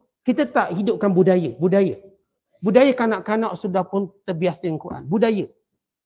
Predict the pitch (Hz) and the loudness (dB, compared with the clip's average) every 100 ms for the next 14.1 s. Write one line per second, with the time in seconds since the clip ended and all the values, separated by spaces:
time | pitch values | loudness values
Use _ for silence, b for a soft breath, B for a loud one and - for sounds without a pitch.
0 | _ _ _ _ _ _ _ _ - 170 | _ _ _ _ _ _ _ _ -8 -2
1 | 208 226 226 202 240 226 226 214 202 220 | 0 0 -2 0 2 2 2 2 0 -2
2 | 220 214 247 - 302 240 165 131 - _ | -2 0 -2 -2 -4 -2 -2 -6 -12 _
3 | _ _ _ _ _ _ _ _ 180 202 | _ _ _ _ _ _ _ _ -2 0
4 | 226 240 240 254 247 247 254 147 - _ | 4 4 4 2 0 0 -4 -4 -12 _
5 | _ _ _ _ _ _ _ 214 240 208 | _ _ _ _ _ _ _ -4 -4 -2
6 | 214 202 196 220 196 190 202 185 175 170 | -2 -2 -2 -2 -2 -2 -2 -2 -4 -4
7 | 185 175 170 165 160 151 139 160 165 - | -2 -4 -4 -4 -4 -8 -12 -10 -12 -8
8 | 180 170 - - - - 170 202 220 220 | -4 -4 -6 -12 -12 -4 2 6 6 4
9 | - 170 160 143 123 156 175 160 170 165 | -2 -4 -4 -6 -10 -6 -4 -4 -6 -10
10 | 151 135 _ _ _ _ _ _ _ _ | -8 -12 _ _ _ _ _ _ _ _
11 | _ _ - 180 226 226 220 220 220 240 | _ _ -2 2 4 2 2 0 0 0
12 | 277 247 180 170 165 170 156 156 156 156 | -2 -2 -2 -2 -4 -4 -6 -2 -2 -2
13 | 147 131 147 147 143 - 151 135 - 120 | -2 -6 -6 -6 -8 -12 -10 -10 -12 -20